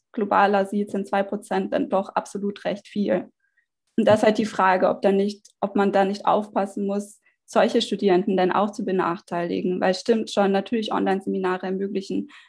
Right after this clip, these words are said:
eine Interaktion für eher introvertierte Menschen, weil sie nicht unbedingt direkt mit,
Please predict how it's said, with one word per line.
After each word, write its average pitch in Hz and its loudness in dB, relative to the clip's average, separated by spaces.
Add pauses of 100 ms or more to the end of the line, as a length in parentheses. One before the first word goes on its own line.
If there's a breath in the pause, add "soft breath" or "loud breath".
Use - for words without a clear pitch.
(360 loud breath)
eine 190 4
Interaktion 208 2
für 208 -2
eher 190 0
introvertierte 202 -4
Menschen, 185 0
weil 185 0
sie 208 -8
nicht 196 -4
unbedingt 196 0
direkt - -6
mit, 190 -4